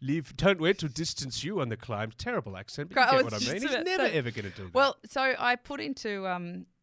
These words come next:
Speaker 2: Chat G P T, I asked it, um, I said,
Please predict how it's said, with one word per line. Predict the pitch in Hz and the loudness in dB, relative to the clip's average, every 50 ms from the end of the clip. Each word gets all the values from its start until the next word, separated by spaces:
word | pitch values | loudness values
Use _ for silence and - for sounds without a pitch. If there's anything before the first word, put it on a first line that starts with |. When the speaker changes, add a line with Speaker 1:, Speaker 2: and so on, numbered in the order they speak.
| _ _ - | _ _ -4
Speaker 2:
Chat | - 226 - _ - | -2 -2 -2 _ -6
G | - 196 185 | -4 -4 -4
P | - - 175 | -4 -8 -12
T, | - - - 233 202 165 - 269 294 _ _ _ _ _ _ _ _ - | -10 -2 0 0 0 0 -4 -10 -14 _ _ _ _ _ _ _ _ 0
I | - 202 208 - | 2 2 2 4
asked | 214 247 294 359 - - - - - | 6 6 6 4 2 -2 -14 -6 -4
it, | 185 202 311 - - - - _ _ _ _ - | -2 -2 -2 -4 -8 -14 -14 _ _ _ _ -2
um, | 226 226 226 226 226 226 - _ _ _ _ _ _ _ _ _ _ _ _ _ _ _ _ _ _ _ - | 0 0 0 0 -4 -10 -14 _ _ _ _ _ _ _ _ _ _ _ _ _ _ _ _ _ _ _ -4
I | - 226 | -2 -2
said, | 233 - - 262 247 240 233 226 - | -2 -2 -2 0 0 0 0 -2 -4